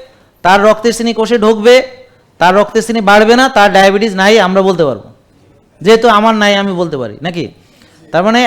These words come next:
এখন ওনার সঙ্গে আমার পার্থক্য কি? পার্থক্য হলো যে ওনার কোষে জায়গা নেই আর আমার কোষে জায়গা আছে। পার্থক্য হলো আমি ভাত খাইলে আমার চিনি বাড়ে না, কিন্তু উ-, উনি ভাত খাইলে ওনার চিনি বাড়ে,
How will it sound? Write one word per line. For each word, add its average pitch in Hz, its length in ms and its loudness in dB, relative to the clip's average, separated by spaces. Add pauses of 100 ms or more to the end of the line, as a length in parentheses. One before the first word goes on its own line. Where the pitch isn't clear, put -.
এখন 226 240 -2
ওনার 226 220 0
সঙ্গে 247 220 -2
আমার 240 200 0
পার্থক্য 226 340 -2 (120)
কি? 127 100 -12 (100)
পার্থক্য 156 300 -8 (100)
হলো 240 160 2 (640)
যে 165 160 -2 (180)
ওনার 233 360 2 (460)
কোষে 202 240 -2
জায়গা 214 300 2
নেই 247 180 2 (200)
আর 185 140 0
আমার 208 220 0
কোষে 214 260 -4
জায়গা 185 180 2 (100)
আছে। 127 180 -10 (1040)
পার্থক্য 214 360 -2 (100)
হলো 254 120 2 (160)
আমি 226 180 -2 (640)
ভাত 180 260 2
খাইলে 240 240 2 (100)
আমার 208 220 0
চিনি 233 280 -4
বাড়ে 208 220 4
না, 240 60 2 (160)
কিন্তু 220 240 -4
উ-, 220 160 -2
উনি 220 200 -2
ভাত 208 140 2
খাইলে 196 240 -2
ওনার 180 180 -6
চিনি 147 140 -10
বাড়ে, 101 200 -14